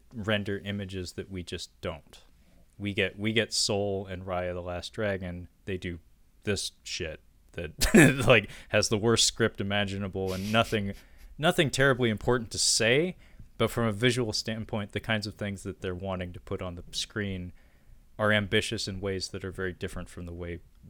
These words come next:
we're going about things. So, um, that's why I ended up buying the Blu-ray, like, secondhand, and I wasn't disappointed with visuals, but not a very good movie. Um, <laughs> uh, beside that, we have a, uh,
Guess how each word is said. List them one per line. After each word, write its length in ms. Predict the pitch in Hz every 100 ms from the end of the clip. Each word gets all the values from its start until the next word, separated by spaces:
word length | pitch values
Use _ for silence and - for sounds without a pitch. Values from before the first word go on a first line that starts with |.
| 101
we're 120 | 95
going 300 | 80 78 80
about 300 | 80 78 -
things. 340 | - 87 -
So, 320 | - 85 82 80
um, 380 | 80 80 80 - - - - - -
that's 220 | - 123
why 160 | 135 123
I 40 |
ended 260 | 110 101 95
up 100 | 95
buying 220 | 92 90
the 80 | 85
Blu-ray, 480 | - 90 87 85 85
like, 200 | 85 - 98
secondhand, 720 | - 87 90 92 90 87 87
and 220 | - 87 87 - - - -
I 80 |
wasn't 300 | 92 120 120
disappointed 440 | 127 123 - 135 131
with 180 | 131 -
visuals, 460 | 143 127 107 101 -
but 160 | 95 - - - - - - - -
not 280 | 95 98 117
a 40 |
very 200 | 87 95
good 180 | 82 85
movie. 320 | 82 78 76 - -
Um, 320 | 90 180 170 - 165 -
<laughs> 340 | - - - -
uh, 140 | 104
beside 380 | 107 - 139 131
that, 160 | 123
we 140 | 120 117
have 340 | 117 110 101 -
a, 160 | 104
uh, 160 | 98